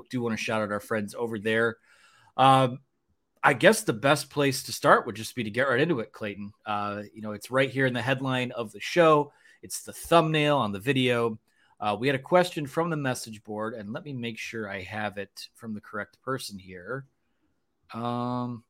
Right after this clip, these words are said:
or maybe you have it. I'm not sure. Why did I lose it already? Basically asking, is, sh-, does Michigan football have a case to be the number one team in the country, uh, ahead of the,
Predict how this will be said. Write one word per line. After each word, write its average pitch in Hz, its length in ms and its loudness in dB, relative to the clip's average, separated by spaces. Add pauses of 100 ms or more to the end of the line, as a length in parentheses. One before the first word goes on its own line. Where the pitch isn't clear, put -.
(760)
or 98 80 -8
maybe 110 180 0
you 123 180 2
have 85 240 -2
it. 92 200 -12 (640)
I'm 113 80 -16
not 113 200 -12
sure. 117 560 -6 (100)
Why 113 140 -4
did 110 100 -2
I 104 60 -2
lose 107 260 -4
it - 20 -4
already? 92 160 -4
Basically 190 440 8
asking, 127 540 4 (720)
is, 175 340 8
sh-, - 240 -6
does 190 260 8
Michigan 180 360 4
football 131 380 4
have 113 160 0
a 101 60 -6
case 104 400 -4
to - 100 -14
be 107 100 -2
the 98 80 -4
number 98 240 -4
one 92 140 -4
team 95 220 -8
in 90 60 -10
the 90 60 -14
country, 92 560 -14 (140)
uh, 92 300 -8 (300)
ahead 127 320 0
of 110 240 -4
the, 104 380 -2